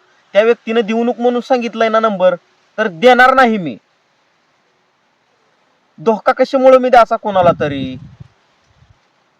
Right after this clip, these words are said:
तुम्ही मुळात आपला पॉइंटच समजून घेतलेला नाही बरं का.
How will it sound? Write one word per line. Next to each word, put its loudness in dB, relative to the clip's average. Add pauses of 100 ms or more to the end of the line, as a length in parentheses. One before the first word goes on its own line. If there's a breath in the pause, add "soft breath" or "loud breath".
(280)
तुम्ही -6
मुळात 2
आपला 2
पॉइंटच -4
समजून -6
घेतलेला 2
नाही 0
बरं 2
का. 0